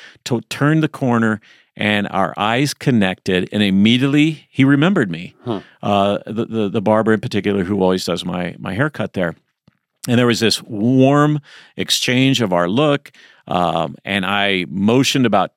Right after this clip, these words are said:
Speaker 1: coming back, and we kind of arranged a time for me to come back, uh, n-,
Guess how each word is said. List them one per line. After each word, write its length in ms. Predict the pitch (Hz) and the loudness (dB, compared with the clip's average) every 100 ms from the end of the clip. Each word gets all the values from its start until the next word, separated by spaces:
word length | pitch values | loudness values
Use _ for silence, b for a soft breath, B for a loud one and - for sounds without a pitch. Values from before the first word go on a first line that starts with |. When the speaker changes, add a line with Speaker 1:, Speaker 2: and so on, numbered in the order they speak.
| _ | _
Speaker 1:
coming 300 | 123 98 90 | -2 -2 -2
back, 500 | 95 151 147 139 - | -4 -2 -2 -4 -8
and 120 | 87 | -8
we 160 | 87 85 | -6 -6
kind 240 | - 123 | -6 -4
of 60 | 113 | -2
arranged 520 | 104 92 107 113 113 | -4 0 0 0 -2
a 60 | 92 | -6
time 400 | - - 113 123 | -8 -4 0 0
for 120 | - | 0
me 140 | 123 127 | 0 0
to 80 | 123 | 0
come 300 | - 120 113 | -2 -2 0
back, 360 | 107 110 110 B B B B | 0 -2 -6 B B B B
uh, 260 | 98 90 78 | 0 0 -2
n-, 240 | 107 110 | -4 -6